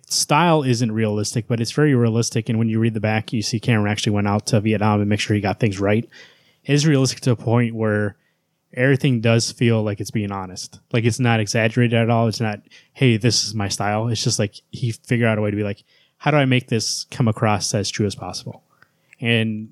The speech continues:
that, I think that's really what drew me into this. Like, a lot of pages, especially when people, like, get shot or those, uh, ghosts and stuff like that, when I see them, I'm almost like,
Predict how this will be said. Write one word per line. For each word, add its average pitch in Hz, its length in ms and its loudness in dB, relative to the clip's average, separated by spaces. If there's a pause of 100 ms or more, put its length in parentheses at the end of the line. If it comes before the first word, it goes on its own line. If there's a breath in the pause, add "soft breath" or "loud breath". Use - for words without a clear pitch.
that, 131 260 2
I 135 40 4
think 143 160 2
that's 127 220 2
really 117 180 2
what 101 140 -4
drew 107 140 -2
me 101 140 -4
into 98 160 -8
this. 98 200 -6
Like, 104 120 -6
a 104 40 -6
lot 107 160 4
of - 60 -4
pages, 113 360 2
especially 107 480 2
when 101 240 0 (540 loud breath)
people, 120 320 2
like, 117 160 2
get 139 140 -6
shot 131 260 2
or 117 160 2
those, 113 500 0
uh, 113 260 -4
ghosts 123 300 -2
and 151 60 0
stuff 156 180 -2
like 170 120 -4
that, 185 220 -4
when 131 80 -2
I 123 60 4
see 160 280 2
them, 120 180 2
I'm 110 120 0
almost 110 220 -2
like, 107 220 -6